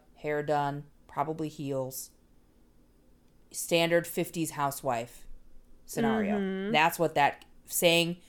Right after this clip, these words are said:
Speaker 1: "You want me to be someone, whatever, feminine and cooperative."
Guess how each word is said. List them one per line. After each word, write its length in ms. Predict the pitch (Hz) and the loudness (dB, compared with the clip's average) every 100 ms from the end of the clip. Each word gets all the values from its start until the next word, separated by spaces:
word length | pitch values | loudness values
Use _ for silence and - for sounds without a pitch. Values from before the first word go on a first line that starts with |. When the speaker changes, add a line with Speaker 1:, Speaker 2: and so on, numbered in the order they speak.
| - - | -20 -18
Speaker 1:
"You 200 | 151 185 | -6 -2
want 340 | 202 190 185 - | 2 2 2 0
me 180 | 175 | 0
to 80 | 170 | 0
be 320 | 165 165 160 - | 0 -2 -4 -6
someone, 540 | - 185 175 185 180 - - _ _ _ _ _ - | 0 2 4 2 0 -6 -20 _ _ _ _ _ -4
whatever, 560 | - 180 165 147 147 - | 6 10 10 8 2 0
feminine 500 | - 190 185 180 180 | 2 4 6 4 2
and 200 | - 160 | -2 -6
cooperative." 840 | - 185 156 143 151 202 220 226 | -2 4 6 6 4 4 6 6